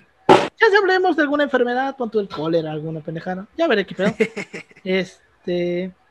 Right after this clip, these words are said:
Speaker 1: nos pueden encontrar en todas nuestras redes sociales como arroba así pasó podcast, en Facebook, Instagram y Twitter como arroba,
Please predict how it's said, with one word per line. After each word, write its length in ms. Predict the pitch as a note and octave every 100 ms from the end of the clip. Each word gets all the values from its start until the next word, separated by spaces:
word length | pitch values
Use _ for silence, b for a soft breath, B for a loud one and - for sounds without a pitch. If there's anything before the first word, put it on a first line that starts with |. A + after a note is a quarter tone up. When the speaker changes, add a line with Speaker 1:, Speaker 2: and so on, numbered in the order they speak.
| _ _
Speaker 1:
nos 160 | E4 -
pueden 260 | B3 A#3
encontrar 460 | A3+ G#3+ G3+ G#3 G#3
en 140 | G3+
todas 280 | F#3+ G3+ G3
nuestras 280 | G3 F#3+ F3+
redes 220 | F#3 F3+
sociales 420 | - E3+ A3 A3+
como 220 | - C4 B3
arroba 300 | A3 G#3 A3+
así 300 | A3 - G#3
pasó 300 | F3 - D#3+
podcast, 600 | - D4 - D4 D#4+ - b b b
en 180 | - F3+
Facebook, 500 | F3 G#3+ A3+ A3 G#3+ - -
Instagram 520 | G3+ G3 F#3+ F#3 F3+
y 60 | E3+
Twitter 420 | B3 A#3+ A#3 A3+
como 220 | B3+ B3
arroba, 500 | A3+ G#3+ G#3+ G#3+ -